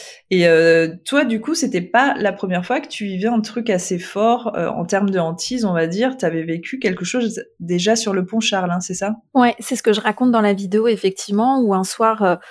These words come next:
Speaker 2: en, en me promenant avec mon mari, euh, sur le pont Charles, je me suis sentie, euh, euh, oppressée et, euh, limite, euh, étouffée, mais tu sais, euh, prise à la gorge. Et, euh, et je, je lui ai dit ce soir-là, je lui ai dit, « Je sais pas pourquoi je me sens pas bien. » Euh,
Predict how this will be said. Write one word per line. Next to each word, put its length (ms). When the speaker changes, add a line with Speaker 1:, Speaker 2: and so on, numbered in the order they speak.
Speaker 2:
en, 340
en 120
me 80
promenant 380
avec 260
mon 120
mari, 420
euh, 40
sur 200
le 100
pont 180
Charles, 440
je 120
me 60
suis 180
sentie, 480
euh, 120
euh, 120
oppressée 500
et, 160
euh, 120
limite, 400
euh, 160
étouffée, 520
mais 140
tu 140
sais, 300
euh, 100
prise 300
à 60
la 120
gorge. 400
Et, 220
euh, 260
et 100
je, 180
je 200
lui 80
ai 40
dit 140
ce 160
soir-là, 400
je 80
lui 60
ai 20
dit, « 260
Je 140
sais 160
pas 120
pourquoi 260
je 120
me 60
sens 220
pas 140
bien. » 200
Euh, 60